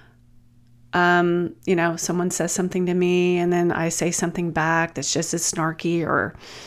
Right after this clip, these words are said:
not as nice. It never makes you feel good. So you're really looking to see how you feel after you do or say something like that.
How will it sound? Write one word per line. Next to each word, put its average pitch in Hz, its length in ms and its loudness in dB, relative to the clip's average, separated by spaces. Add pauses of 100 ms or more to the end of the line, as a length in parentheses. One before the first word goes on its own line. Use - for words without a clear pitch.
(220)
not 165 200 -2
as 175 160 0
nice. 170 720 4 (380)
It 294 100 4
never 381 420 4
makes 269 420 6
you 208 80 2
feel 185 300 4
good. - 300 2
So 233 240 10
you're 247 240 8
really 403 400 8
looking 330 360 8
to 311 80 6
see 226 280 4
how 214 240 0
you 175 180 0
feel 226 720 2 (480)
after 220 320 6
you 202 220 2
do 190 320 4
or 180 80 -2
say 170 180 -2
something 165 380 -4
like 139 180 -4
that. - 300 0